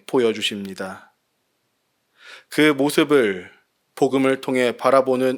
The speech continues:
우리에게도 마음의 변화를 이끌어 주십니다.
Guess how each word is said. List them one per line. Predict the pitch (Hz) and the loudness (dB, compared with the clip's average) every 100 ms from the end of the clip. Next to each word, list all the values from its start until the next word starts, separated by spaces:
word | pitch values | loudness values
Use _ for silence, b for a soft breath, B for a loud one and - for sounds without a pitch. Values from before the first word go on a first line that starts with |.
| - | -4
우리에게도 | 156 165 147 110 104 98 95 92 - b b b _ | -2 2 2 0 -4 -6 -10 -12 -18 b b b _
마음의 | 113 113 107 104 110 110 | 0 2 2 -2 -6 -4
변화를 | - 123 120 107 98 95 - | 0 2 2 0 -4 -10 -10
이끌어 | 143 127 - 113 110 | -8 -6 -4 -2 -2
주십니다. | 110 113 101 95 95 92 - | -4 -8 -8 -10 -10 -12 -20